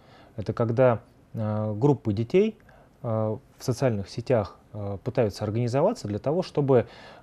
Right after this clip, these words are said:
э, устроить травлю своих сверстников. Это явление очень сильно развито, э, получило достаточно широкое распространение в Европе. У нас, э, несмотря на то, что,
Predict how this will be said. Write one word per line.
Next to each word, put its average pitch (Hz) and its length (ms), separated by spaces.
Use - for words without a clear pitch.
э, 117 160
устроить 113 520
травлю 135 340
своих 117 260
сверстников. 92 480
Это 151 240
явление 170 680
очень 165 280
сильно 156 480
развито, 123 640
э, 110 180
получило 123 340
достаточно 113 540
широкое 127 340
распространение 113 420
в 98 40
Европе. 104 380
У 113 100
нас, 190 380
э, 113 200
несмотря 139 440
на 131 100
то, 147 180
что, 117 400